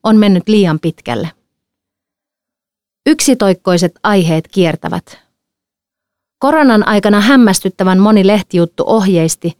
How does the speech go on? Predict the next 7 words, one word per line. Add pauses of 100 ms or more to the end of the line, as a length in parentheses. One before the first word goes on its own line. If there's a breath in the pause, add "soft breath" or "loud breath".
(340)
miten
etätyöergonomia
kannattaa
järjestää (380)
tai
miten
kesämökille